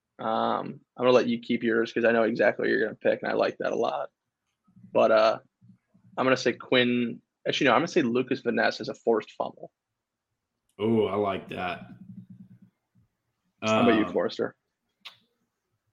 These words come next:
Speaker 2: defense, you're going Lucas Van Ness, force it, dude. Did you see Joe Evans hit?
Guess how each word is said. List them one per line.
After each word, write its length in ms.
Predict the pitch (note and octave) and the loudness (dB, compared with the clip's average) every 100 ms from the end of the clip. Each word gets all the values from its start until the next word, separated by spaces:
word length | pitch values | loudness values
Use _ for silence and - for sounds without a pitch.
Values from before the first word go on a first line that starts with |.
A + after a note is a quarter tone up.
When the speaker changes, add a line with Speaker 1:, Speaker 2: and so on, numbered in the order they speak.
| _ _ _ _ _ _ _ - - - | _ _ _ _ _ _ _ -20 -20 -10
Speaker 2:
defense, 560 | G2 G#2 G#2 G2+ - | -8 -8 -8 -8 -8
you're 120 | A2 A2+ | -4 -2
going 140 | G#2+ | 0
Lucas 320 | A2+ A2+ A2+ | -2 -2 -6
Van 260 | A#2+ A#2 A2 | -2 0 0
Ness, 460 | A2 A2 - - _ | 0 -4 -8 -14 _
force 580 | A#2+ A#2+ A#2 - - _ - - - - - - - - - | -2 0 0 -6 -10 _ -14 -14 -14 -20 -20 -20 -20 -10 -2
it, 240 | B2 - | -2 0
dude. 300 | A#2+ G2+ F#2+ - - _ _ _ - - _ - - | 0 2 0 -10 -20 _ _ _ -20 -20 _ -20 -8
Did 160 | A2+ C3 | -4 -2
you 80 | |
see 240 | D#3 A3 D#3+ | 0 0 4
Joe 260 | C3+ C3 A#2+ | 8 10 10
Evans 340 | A2+ A#2 A2+ | 8 4 2
hit? 320 | G#2 G#2 - | 0 -4 -4